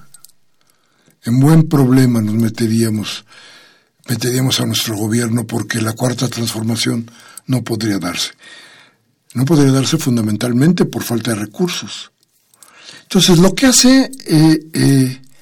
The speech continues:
el señor panista es precisamente eso,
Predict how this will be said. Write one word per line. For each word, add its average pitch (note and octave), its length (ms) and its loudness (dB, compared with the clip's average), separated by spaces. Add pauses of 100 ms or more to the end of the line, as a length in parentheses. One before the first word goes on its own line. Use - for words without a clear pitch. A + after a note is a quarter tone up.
(840)
el E3+ 320 4
señor F#3 340 4
panista D#3+ 600 2
es D#3 120 -4
precisamente F3 920 2
eso, - 260 -2